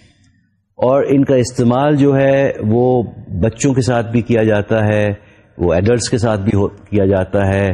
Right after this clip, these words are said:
وہ بوڑھے لوگوں کے ساتھ بھی کیا جاتا ہے، مطلب وہ، وہ ہر پاپولیشن کے ہر پیرامیٹر کے میں اس کا استعمال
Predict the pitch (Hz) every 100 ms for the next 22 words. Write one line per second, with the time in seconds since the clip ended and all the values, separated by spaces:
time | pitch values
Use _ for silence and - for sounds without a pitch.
0 | 87 - _ - 107 95 - - _ _
1 | _ _ _ _ _ _ _ _ _ _
2 | _ _ _ _ 104 104 135 139 131 127
3 | 123 117 110 104 107 113 104 104 101 123
4 | 147 180 - 170 156 160 120 143 117 143
5 | 147 123 - - _ _ _ 113 107 120
6 | 110 123 120 110 117 113 98 92 90 92
7 | 95 107 104 - - _ - - - 104
8 | 113 107 - 98 - 80 60